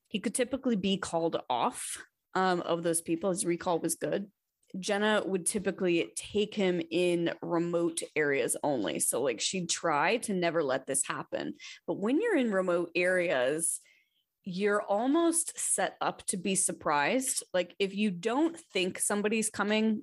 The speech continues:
you will let your guard down a little bit. You may not notice that there's somebody five hundred yards in the distance, and then your aggressive dog might notice that before you do. If he was on leash, um, he would lunge or snap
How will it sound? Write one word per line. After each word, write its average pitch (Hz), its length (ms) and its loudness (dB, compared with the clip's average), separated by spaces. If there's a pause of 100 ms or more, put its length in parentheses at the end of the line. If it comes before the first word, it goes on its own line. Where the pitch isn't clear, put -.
you 185 240 2
will 202 260 2
let 208 240 0
your 196 80 -4
guard 170 240 2
down 170 180 2
a 165 60 2
little 160 160 2
bit. 156 300 0
You 165 80 2
may 156 180 2
not 165 260 0
notice 165 440 0
that 170 160 -6
there's 180 180 0
somebody 180 300 0
five 175 260 0
hundred 180 220 0
yards 180 280 0
in 180 100 -2
the 170 60 2
distance, 175 480 -2
and 170 160 0
then 160 220 2
your 160 400 2
aggressive - 380 -4
dog - 320 -4
might 156 240 -2
notice 120 320 0
that - 180 -4
before - 300 -4
you - 180 -2
do. - 260 -6 (720)
If 214 100 -4
he 240 100 0
was 220 100 0
on 208 380 2
leash, 190 400 0 (100)
um, 165 480 2
he - 200 -6
would 175 160 0
lunge 170 440 2
or - 200 0
snap 170 720 0